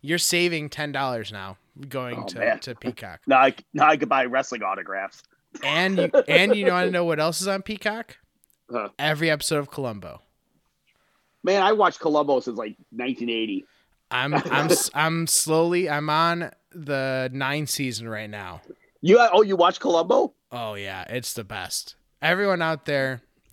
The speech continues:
Speaker 1: uh, I know we're talking about professional wrestling, but I will give a shout out to Columbo. If you, if the only cop shows you've watched are, like, Chicago P D or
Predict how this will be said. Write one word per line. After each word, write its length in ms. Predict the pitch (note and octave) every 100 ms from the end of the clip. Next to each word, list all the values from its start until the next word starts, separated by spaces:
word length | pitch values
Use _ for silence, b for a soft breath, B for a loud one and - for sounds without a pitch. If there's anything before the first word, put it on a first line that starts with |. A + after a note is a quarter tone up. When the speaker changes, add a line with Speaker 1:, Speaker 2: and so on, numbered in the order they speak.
| _ _
Speaker 1:
uh, 100 | B2 -
I 100 | D#3+
know 160 | F3
we're 120 | E3+
talking 240 | D#3+ D#3 C#3
about 300 | C#3+ C3 - _ _
professional 380 | - D3+ C3+ C3+
wrestling, 400 | A#2 - G#2+ G2+ -
but 220 | B2+ A#2 A#2+
I 100 | B2
will 200 | C#3 D3
give 240 | C#3+ B2
a 180 | A#2 A#2
shout 260 | - B2
out 240 | A#2+ A2+ - b b b b b
to 180 | - C#3
Columbo. 680 | C3 C3+ B2 A2+ G2+ F#2+ F#2 _ _ _ _ _ _ _ _ _ _ _ _ _
If 220 | D3 C3+ C3
you, 260 | D#3 F3+
if 140 | D#3 -
the 120 | C#3+
only 240 | E3 G3+
cop 300 | - D3+ D3
shows 260 | - C#3+ B2+
you've 160 | B2+ B2
watched 340 | A#2 - -
are, 80 | A2
like, 460 | G#2+ G#2 - - -
Chicago 540 | - - C3+ D3 C#3+ C#3+
P 220 | - B2
D 400 | B2 B2 B2+ A#2+
or 440 | A2 G#2+ G#2 G#2